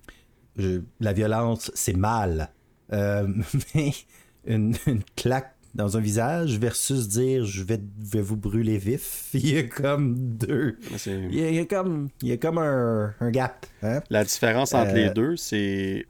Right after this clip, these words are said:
Speaker 2: un, c'est la, la, ben, il y a une couple de différences, là. Il y en a qui sont plus évidentes
Speaker 1: Oui,
Speaker 2: que
Speaker 1: il y en a
Speaker 2: d'autres, là.
Speaker 1: beaucoup.
Speaker 2: Euh, mais on va aller avec la différence principale, euh, celle qui, que c'est vraiment que Will Smith a fait ça devant des millions de
Speaker 1: Devant
Speaker 2: personnes,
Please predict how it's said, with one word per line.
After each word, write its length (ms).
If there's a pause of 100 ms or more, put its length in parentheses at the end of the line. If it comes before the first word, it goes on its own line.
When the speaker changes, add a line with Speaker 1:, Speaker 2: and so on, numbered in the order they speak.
Speaker 2:
un, 240
c'est 280
la, 340
la, 240 (180)
ben, 160
il 60
y 20
a 40
une 80
couple 180
de 60
différences, 500
là. 100
Il 60
y 60
en 100
a 60
qui 80
sont 120
plus 240
évidentes 400
Speaker 1:
Oui, 60
Speaker 2:
que 60
Speaker 1:
il 60
y 40
en 60
a 40
Speaker 2:
d'autres, 80
là. 80
Speaker 1:
beaucoup. 180 (440)
Speaker 2:
Euh, 300
mais 120
on 120
va 120
aller 120
avec 100
la 100
différence 400
principale, 760
euh, 180
celle 320
qui, 360 (460)
que 280
c'est 260
vraiment 420
que 380 (180)
Will 300
Smith 260
a 80
fait 200
ça 240
devant 520
des 200
millions 320
de 60
Speaker 1:
Devant 180
Speaker 2:
personnes, 400